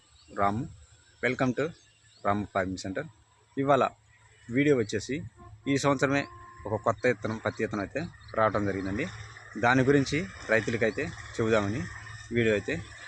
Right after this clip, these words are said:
తీయటం జరుగుతుంది. మీరు ప్రతి ఒక్క రైతు ఈ వీడియో చూసిన వెంటనే మిగతా రైతులకైతే షేర్ చేయండి,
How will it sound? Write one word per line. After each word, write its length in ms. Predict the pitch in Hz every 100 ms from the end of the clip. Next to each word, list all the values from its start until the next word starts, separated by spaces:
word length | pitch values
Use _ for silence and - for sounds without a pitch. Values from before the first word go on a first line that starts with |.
| -
తీయటం 260 | 117 107 104
జరుగుతుంది. 380 | 98 90 101 127 196 - - - - - 143
మీరు 200 | 180 151 - - -
ప్రతి 200 | 131 160
ఒక్క 140 | 143 135
రైతు 200 | 143 156 147 - 127
ఈ 40 | 117
వీడియో 240 | 123 127 - - -
చూసిన 260 | 127 117 107
వెంటనే 240 | 98 135 175 - - - - - - - - - - -
మిగతా 200 | 127 143 131
రైతులకైతే 480 | 120 107 110 107 170 - - -
షేర్ 180 | 117 104
చేయండి, 400 | 110 104 98 143